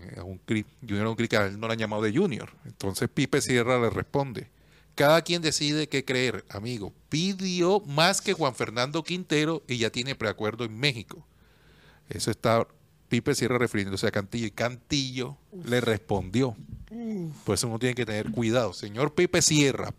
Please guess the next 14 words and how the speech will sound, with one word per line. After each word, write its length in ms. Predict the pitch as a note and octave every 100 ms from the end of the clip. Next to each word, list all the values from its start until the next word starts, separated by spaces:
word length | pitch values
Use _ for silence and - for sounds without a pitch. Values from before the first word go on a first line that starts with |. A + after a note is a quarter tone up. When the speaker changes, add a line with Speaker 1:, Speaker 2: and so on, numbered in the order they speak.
| _ - _
Speaker 1:
pido 340 | F3+ G3 G#3 G3
de 60 |
antemano 480 | E3+ D#3+ C#3+ D3 D#3+
y 60 | E3+
con 140 | C#3
respeto 640 | A2+ - - C#3 C#3 D3 - - - -
que 120 | A#2
la 60 | A2
información 680 | G2 G#2 F#2 E2 A#2 D3
que 140 | D#3 D#3
se 140 | -
brinde 480 | G2+ A2+ D3+ D#3 D#3+ _ _ -
sea 260 | - G#2
verificada 720 | A2+ A#2 G2 G#2 C#3 C3+ G#2